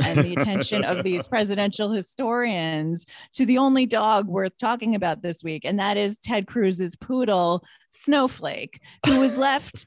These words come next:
Speaker 2: <laughs>
Speaker 1: home
Speaker 2: I love that. I
Speaker 1: alone.
Speaker 2: love that the, the poodle's name is Snowflake, 'cause that's,
Speaker 1: Oh,
Speaker 2: you know,
Speaker 1: yes.
Speaker 2: the epithet they use for the
Speaker 1: To
Speaker 2: liberal
Speaker 1: own the
Speaker 2: snowflake.
Speaker 1: libs, right. It
Speaker 2: Yes.
Speaker 1: just, it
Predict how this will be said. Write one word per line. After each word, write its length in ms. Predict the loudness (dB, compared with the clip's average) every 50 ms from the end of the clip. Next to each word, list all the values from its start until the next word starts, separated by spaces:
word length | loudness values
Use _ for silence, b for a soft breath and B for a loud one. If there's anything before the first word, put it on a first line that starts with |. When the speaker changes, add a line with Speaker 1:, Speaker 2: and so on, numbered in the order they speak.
| -20
Speaker 2:
<laughs> 100 | -14 _
Speaker 1:
home 260 | 0 2 4 4 4 4 6
Speaker 2:
I 80 | 6
love 260 | 6 8 8 8 8 10
that. 240 | 8 8 8 8 8
I 80 | 6
Speaker 1:
alone. 120 | 6 6 6
Speaker 2:
love 180 | 4 4 4 6
that 240 | 4 4 4 2 0
the, 100 | -6 -6 -8 -6 -4
the 100 | -4 -4
poodle's 380 | -4 -2 -2 -2 -2 -2 -4 -4
name 160 | -4 -4 -2
is 180 | -2 -4 -6 -6
Snowflake, 1000 | -8 -2 0 2 2 2 0 -2 0 0 0 2 0 -2 -2 -6 -16 -16 -16 _
'cause 180 | -4 -2 -2 2
that's, 220 | 2 2 2 2 0
Speaker 1:
Oh, 280 | 0 0 2 0 0 -2
Speaker 2:
you 120 | -4 -4
know, 320 | -4 -2 -2 -4 -4 -8 -8
Speaker 1:
yes. 220 | -4 -2 0 0 0
Speaker 2:
the 60 | 0
epithet 440 | -2 -2 -2 -2 0 0 -2 -2 0
they 120 | -2 -2 -2
use 420 | 0 -2 -2 -2 -4 -6 -8 -10
for 440 | -10 -8 -6 -6 -6 -8 -10 -12 _ _ -14
the 80 | -12 -10
Speaker 1:
To 80 | -8
Speaker 2:
liberal 300 | -8 -6 -6 -4 -2 -2
Speaker 1:
own 200 | 0 0 0 2
the 60 | 2 2 2
Speaker 2:
snowflake. 160 | 2 2 2
Speaker 1:
libs, 400 | 2 2 2 0 -2 -6 -6 -4
right. 240 | -2 0 0 0 0
It 80 | 0
Speaker 2:
Yes. 120 | 0 -2 -2
Speaker 1:
just, 240 | -4 -4 -6 -6 -6
it 140 | -6 -6 -6